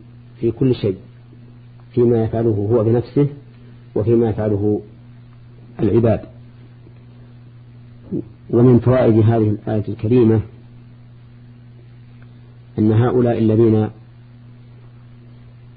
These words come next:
اختاروا لأنفسهم الكفر بمحمد صلى الله عليه وسلم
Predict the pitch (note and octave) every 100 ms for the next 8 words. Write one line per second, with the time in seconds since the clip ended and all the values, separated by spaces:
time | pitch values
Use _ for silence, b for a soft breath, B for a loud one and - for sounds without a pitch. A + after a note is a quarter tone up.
0 | - C3 - B2+ B2+ B2 A2 A2 A2+ -
1 | G#2+ G#2+ G#2 A#2+ A2 A2 G2+ G2+ - A#2+
2 | G#2+ G#2 G2 G2+ F#2 F#2+ A#2+ A#2+ B2+